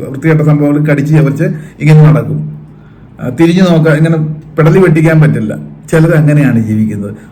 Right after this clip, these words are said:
അവനവൻ്റെ കാര്യം മാത്രം സ്വാർത്ഥമതികളായിട്ട്, ആ, തന്നിലേക്ക് തന്നെ ഒതുങ്ങി താൻ ജീവിക്കുന്ന ഇടത്തിൽ മാത്രം നടക്കുന്ന സംഭവമാണ്. അപ്പം മത്സ്യം, കൂർമ്മം, വരാഹം. അപ്പം നമുക്ക്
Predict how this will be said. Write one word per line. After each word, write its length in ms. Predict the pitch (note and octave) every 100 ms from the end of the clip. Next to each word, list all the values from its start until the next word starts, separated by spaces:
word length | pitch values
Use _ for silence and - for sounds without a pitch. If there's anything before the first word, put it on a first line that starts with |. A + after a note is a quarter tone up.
| B2+
അവനവൻ്റെ 440 | C3+ D#3+ F3 F3+
കാര്യം 340 | D#3+ C3+ C#3+
മാത്രം 280 | C3 B2+ B2+
സ്വാർത്ഥമതികളായിട്ട്, 1500 | A#2+ C#3 D3 D3 - F#3 D#3 D#3+ D#3 D3+ C3 B2+ A#2 G#2+ E3 - -
ആ, 520 | - C3 C3+ C3+ C3+ C#3+
തന്നിലേക്ക് 420 | D3 D#3 F#3 E3+
തന്നെ 160 | D#3+ D3+
ഒതുങ്ങി 500 | C3 C3 C#3 - - - B2+
താൻ 180 | D#3 E3+
ജീവിക്കുന്ന 320 | D#3+ D#3 D3
ഇടത്തിൽ 380 | C3+ D#3+ F#3+ F3
മാത്രം 560 | D3 C3+ D#3 - - - - - - -
നടക്കുന്ന 460 | A#2+ A#2 B2 A#2+ A#2 -
സംഭവമാണ്. 340 | - - - -
അപ്പം 240 | - D#3
മത്സ്യം, 600 | D3+ D3+ - G#3+ A3 -
കൂർമ്മം, 560 | D3 D3 D3 D#3 A2 -
വരാഹം. 420 | A2 A2 G#2+ - - - -
അപ്പം 180 | - C3+
നമുക്ക് 480 | C#3+ D#3 D#3+ F3+